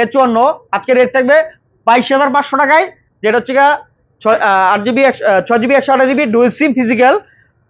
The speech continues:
তারপর হচ্ছে গিয়ে আট জিবি একশো আঠাশ জিবি, দাম থাকবে হলো গিয়ে চব্বিশ হাজার টাকায়, সাথে একটা করে ইয়ারবাডস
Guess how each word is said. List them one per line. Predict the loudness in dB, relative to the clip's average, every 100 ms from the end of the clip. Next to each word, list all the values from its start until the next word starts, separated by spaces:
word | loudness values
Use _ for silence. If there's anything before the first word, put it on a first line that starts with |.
| _
তারপর | -2 0 0
হচ্ছে | 0 2
গিয়ে | 2 2 2
আট | 0
জিবি | 2 0
একশো | 0 0
আঠাশ | 0
জিবি, | -2 -4 -4 -4
দাম | -4 -2
থাকবে | -2 0
হলো | 2
গিয়ে | 0 -2 -2
চব্বিশ | -4 -2 -2 0
হাজার | 0 0
টাকায়, | 0 0 -2 _ _ _ -6
সাথে | -4 -2
একটা | -2 0
করে | 2 2
ইয়ারবাডস | 2 2 -2